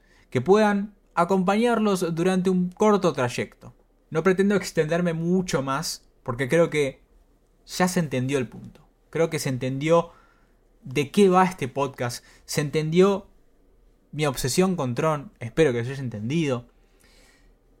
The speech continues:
Y como digo, podría hablar mucho más, y si quieren que hable más, pueden mandarme un mensaje al Instagram y pueden hablar conmigo de Tron y de lo que sea. Encantado de hablar con gente que le guste Tron.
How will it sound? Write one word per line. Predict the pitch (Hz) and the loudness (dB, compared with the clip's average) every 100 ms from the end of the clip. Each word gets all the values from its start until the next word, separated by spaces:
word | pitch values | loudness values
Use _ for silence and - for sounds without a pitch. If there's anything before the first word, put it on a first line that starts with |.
| - | -6
Y | |
como | 175 165 170 | 2 4 6
digo, | 196 175 127 | 6 4 4
podría | 151 170 202 | 4 6 6
hablar | 185 190 | 4 2
mucho | 175 190 190 143 | 2 2 0 -2
más, | 139 143 123 - | 0 -2 -2 -8
y | 131 | -8
si | 170 | -6
quieren | 202 277 185 | -4 -2 -2
que | 127 | -2
hable | 160 156 | -2 0
más, | 127 147 131 - - | -2 -2 -4 -10 -8
pueden | - 208 226 | 2 4 4
mandarme | 151 117 135 165 | 2 -2 -2 -2
un | |
mensaje | 131 117 156 131 | -2 -2 -2 -4
al | 131 | -4
Instagram | 139 123 117 113 113 | -6 -6 -4 -4 -6
y | 131 | -10
pueden | - 156 170 | -6 -2 0
hablar | 135 131 - | 0 -2 -2
conmigo | 127 117 135 135 | -2 -2 -2 -2
de | 107 | -2
Tron | - 127 139 131 | -2 -4 -4 -8
y | 131 117 | -8 -6
de | 110 | -4
lo | 107 | -6
que | 110 | -8
sea. | 110 - 117 - - _ _ | -8 -6 -6 -8 -16 _ _
Encantado | 120 123 117 117 117 147 147 143 | -6 -4 -2 -2 -2 0 2 2
de | 123 | 0
hablar | 113 131 131 | -2 -4 -4
con | 127 113 | -6 -6
gente | 139 143 113 | -6 -6 -6
que | 120 | -4
le | 117 | -4
guste | 156 - 131 | -4 -4 -4
Tron. | 110 123 113 101 | -4 -4 -4 -6